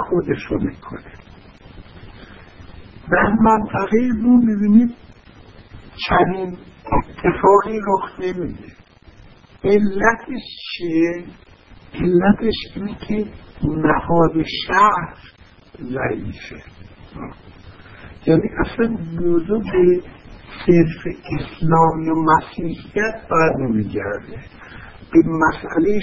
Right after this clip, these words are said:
شهر بر میگرده که در اروپا شهر داریم و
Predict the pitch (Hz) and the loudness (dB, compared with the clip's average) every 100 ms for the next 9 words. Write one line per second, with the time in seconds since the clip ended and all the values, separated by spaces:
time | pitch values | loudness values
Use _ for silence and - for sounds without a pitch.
0 | - - 214 220 202 - - - 135 - | -4 -2 2 4 2 -6 -12 -8 -8 -8
1 | 113 113 - - - - - _ - _ | -10 -12 -14 -16 -18 -20 -20 _ -20 _
2 | _ - - - - - - - - 165 | _ -20 -20 -20 -20 -20 -2 -2 4 4
3 | 160 - - - _ 165 170 - - 180 | 2 -2 -16 -20 _ -4 -4 -6 -4 2
4 | 180 - - - - - - - - - | 2 2 -4 -16 -20 -20 -20 -20 -20 -14
5 | - - 165 175 208 - - - - 214 | -12 -2 2 4 2 -2 -14 -10 -6 0
6 | 214 226 233 - - - - - - - | 0 -2 -6 -12 -20 -20 -20 -20 -20 -20
7 | - - 143 156 151 | -14 -2 2 4 4